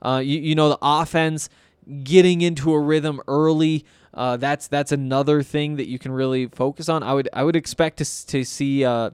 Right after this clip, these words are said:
the drops <laughs> cleaned up a little bit. I think that all those receivers might just be spending a couple hours in front of the jugs machine, getting bullets rifled at 'em. Is it time for tangent? Yeah, let's talk about this a little bit. You know, the, the drops are frustrating. The drops are really frustrating.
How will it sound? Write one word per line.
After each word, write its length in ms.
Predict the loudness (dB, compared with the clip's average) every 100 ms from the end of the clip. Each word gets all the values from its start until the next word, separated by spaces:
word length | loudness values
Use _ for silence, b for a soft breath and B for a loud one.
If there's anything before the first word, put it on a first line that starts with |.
| -4
the 100 | -4
drops 460 | 0 2 2 -2
<laughs> 100 | -2
cleaned 260 | 0 2 4
up 120 | 4
a 40 | 4
little 200 | 4 4
bit. 260 | 2 -2 B B B
I 80 | -2
think 260 | -2 -2 0
that 260 | 0 -2 -4
all 160 | -2
those 160 | -2 -4
receivers 460 | -8 -8 -8 -10
might 160 | -6 -4
just 180 | -4 -4
be 80 | -6
spending 380 | -2 -2 -2
a 60 | -4
couple 260 | -2 0 0
hours 280 | 2 0
in 80 | -2
front 160 | -4 -4
of 60 |
the 60 | -2
jugs 260 | -2 -4 -4
machine, 420 | -6 -4 -4 -6
getting 480 | -6 -6 -8 -14 -18
bullets 400 | -8 -2 0 0
rifled 420 | -4 -4 -4 0 2
at 160 | 2
'em. 180 | 0 -4 b b b b _ _ _ _ _ _ _ _ _ -8
Is 100 | -6
it 100 | -2
time 180 | -2 0
for 100 | 0
tangent? 380 | 0 0 -2
Yeah, 180 | -4 -4
let's 180 | -2 -2
talk 220 | -2 0
about 180 | 0 -2
this 120 | -4
a 60 | -8
little 80 | -10
bit. 220 | -10 -14 b b -2
You 80 |
know, 180 | 0 0 b b
the, 120 | 4
the 220 | 4 6 6
drops 380 | 6 4 4
are 80 | 2
frustrating. 540 | 4 0 0 -6 -8 -16 -2
The 140 | 0
drops 460 | 4 4 4 0 -10 -2
are 220 | 2 2
really 520 | 0 0 4 6 6
frustrating. 720 | 2 0 0 -4 -12 -14 -20